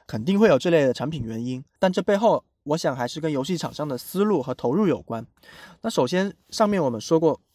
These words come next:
外国游戏进中国通常要找代理跟运营商，代理商愿意和能投入多少资源和渠道就非常重要。那一直以来做得也确实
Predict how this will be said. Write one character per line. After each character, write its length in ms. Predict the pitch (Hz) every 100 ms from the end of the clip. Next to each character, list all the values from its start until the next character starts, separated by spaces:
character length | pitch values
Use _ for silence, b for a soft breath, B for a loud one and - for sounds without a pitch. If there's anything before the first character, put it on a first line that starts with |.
| -
外 160 | 180 208
国 160 | 143 131
游 140 | 131
戏 180 | 135 143
进 180 | 156 143
中 200 | 151 143
国 180 | 120
通 160 | 139 190
常 180 | 185 123
要 140 | 147
找 160 | 127 -
代 200 | 160 143
理 100 | 120
跟 120 | 135
运 180 | 151 127
营 60 |
商， 300 | 131 160 160 - b b
代 140 | 226
理 120 | 185
商 220 | 135 180 185
愿 260 | 226 214 160
意 180 | 139 -
和 160 | 120 - -
能 340 | 131 120 170 - _
投 220 | - 120
入 100 | 135
多 140 | 131 139
少 120 | 110
资 200 | - 127
源 180 | 113 117 -
和 100 | 127
渠 180 | - 123
道 180 | - - _ -
就 120 | 143
非 160 | -
常 160 | 180 131
重 220 | - 180
要。 160 | 143 - _ _ _
那 100 | 170
一 120 | 220
直 160 | 170 165
以 100 | 131
来 180 | 113 123
做 160 | 180
得 140 | 131 131
也 140 | 117 -
确 160 | - 170
实 160 | 123